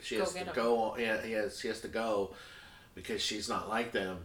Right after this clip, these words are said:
Speaker 1: and he is not like her anymore, and he has to lead these people. And so the concept of the love affair is it has to end, and, like, the, they didn't have that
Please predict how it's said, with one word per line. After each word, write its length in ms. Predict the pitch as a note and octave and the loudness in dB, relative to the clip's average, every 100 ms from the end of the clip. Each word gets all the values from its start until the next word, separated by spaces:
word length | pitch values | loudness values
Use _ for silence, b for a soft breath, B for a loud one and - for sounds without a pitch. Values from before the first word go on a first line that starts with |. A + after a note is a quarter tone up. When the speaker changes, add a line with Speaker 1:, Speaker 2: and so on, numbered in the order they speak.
| - | -12
Speaker 1:
and 140 | A2 F2+ | -10 -8
he 160 | A2 | -4
is 160 | G#2 - | -4 -4
not 160 | G2+ G2 | -4 -2
like 180 | F#2+ - | -4 2
her 200 | C#3 B2+ | 4 4
anymore, 580 | G#2+ G2+ G2 G2 G2 G2+ | 2 -2 -2 -2 -4 -4
and 180 | G2+ F#2+ | -6 -6
he 180 | G#2 F#2+ G2 | -8 -8 -10
has 180 | F#2 - | -8 -6
to 80 | |
lead 280 | F2+ F2+ F#2 | -6 -4 -4
these 200 | F2 E2+ - | -6 -10 -8
people. 480 | F#2 F2+ - - - b b b b b - | -6 -8 -10 -18 -18 b b b b b -6
And 420 | G#2 G2 F#2 F2 | -4 -2 -4 -6
so 260 | - A#2+ G#2 | -2 0 2
the 300 | F#2+ E2+ D#2+ - - - | 0 -2 -8 -14 -20 -16
concept 520 | - C3+ C3 B2+ G#2 | -2 0 2 2 2
of 120 | G#2+ F#2 | 2 0
the 120 | E2+ | -4
love 300 | F2+ G#2 G#2 | -4 -2 -2
affair 440 | F#2+ F#2 E2+ E2 - | -2 -2 -4 -4 -2
is 280 | G2+ - | 0 0
it 160 | B2 A#2 | 0 0
has 300 | - G2+ - | 4 2 2
to 60 | - - | -8 -10
end, 180 | - - - - - - | -10 -10 -14 -20 -16 -8
and, 180 | G2+ | -4
like, 240 | F#2+ F2+ - | -4 -4 -2
the, 240 | G#2+ F#2+ F2 - | 0 0 -2 -6
they 140 | A2+ G#2+ | -2 0
didn't 180 | G#2+ F#2 | -2 -2
have 260 | A2+ A#2+ G2 | 2 2 2
that 260 | D#2 - | -2 -6